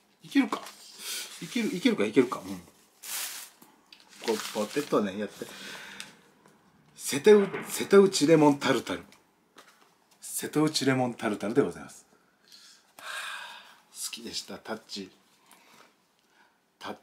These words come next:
チ好きでした。もちろん、朝倉みなみさんも好きです。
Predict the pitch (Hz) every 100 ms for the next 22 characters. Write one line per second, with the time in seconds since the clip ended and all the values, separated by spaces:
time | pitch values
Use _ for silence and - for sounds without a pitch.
0 | - - - 104 107 - 98 - _ _
1 | _ _ _ _ - _ _ _ _ _
2 | - _ - 85 92 - 117 104 - -
3 | _ _ _ _ _ _ _ _ _ _
4 | _ _ - - - - - - - -
5 | - _ _ _ _ - - - - _
6 | _ _ - - 98 107 107 110 98 90
7 | 107 - 95 85 - -